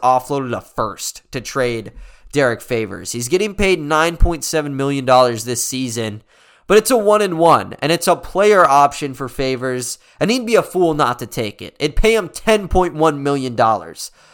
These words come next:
So essentially, you are looking at a two-year, nineteen point eight million dollar contract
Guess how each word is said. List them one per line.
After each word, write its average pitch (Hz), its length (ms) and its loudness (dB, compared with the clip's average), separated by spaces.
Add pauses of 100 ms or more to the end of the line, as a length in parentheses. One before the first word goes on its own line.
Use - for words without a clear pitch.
(100)
So 202 160 0
essentially, 202 680 0 (320)
you 269 280 0
are 208 140 4
looking 220 380 0
at 185 160 0
a 170 80 0
two-year, 190 840 -4 (160)
nineteen 208 760 -2
point 196 300 2 (180)
eight 202 200 -4
million 175 320 0
dollar 156 280 6
contract 139 680 2